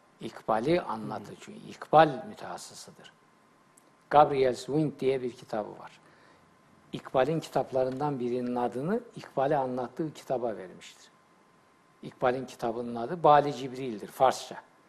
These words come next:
Cebrail'in kanadı. Gabriel Swing de onun İngilizcesidir. İkbal'i anlatır orada.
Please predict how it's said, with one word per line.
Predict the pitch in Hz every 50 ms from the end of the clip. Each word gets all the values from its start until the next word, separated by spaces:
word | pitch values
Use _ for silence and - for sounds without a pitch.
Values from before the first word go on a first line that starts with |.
| _ _ _ _
Cebrail'in | - - 131 127 123 131 139 135 135 139 139 139 127
kanadı. | 123 - 110 98 95 92 - - - - _ _ _ _ _ _ -
Gabriel | 160 165 170 165 160 143 139 135 131 123
Swing | - - 185 226 240 226 - -
de | 185 185
onun | 202 - 175 156 170 196 226 226
İngilizcesidir. | 226 220 214 190 147 123 107 95 - 104 101 - - - - - - - - _ _ _ _ _ - _ _ _ _ _ -
İkbal'i | 226 156 - - 160 151 143
anlatır | 139 120 110 104 92 90 - - - -
orada. | - - - - -